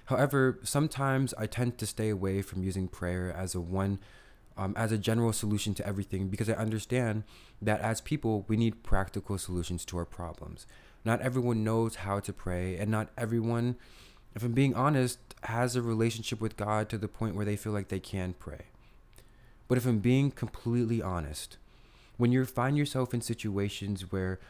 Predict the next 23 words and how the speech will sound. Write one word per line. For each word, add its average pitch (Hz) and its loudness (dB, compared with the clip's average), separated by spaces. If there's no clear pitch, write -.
things 127 4
get 113 -2
too 117 -2
difficult 107 -4
to 98 -6
stand, 101 -4
just - -4
kneel 127 2
and 123 0
pray. 98 -6
Even 147 6
if 170 2
you 160 2
feel 151 0
like 147 0
God's 120 0
not 117 -2
hearing 113 0
you, 87 -2
even 135 2
if 143 -4
you 143 0
feel 127 2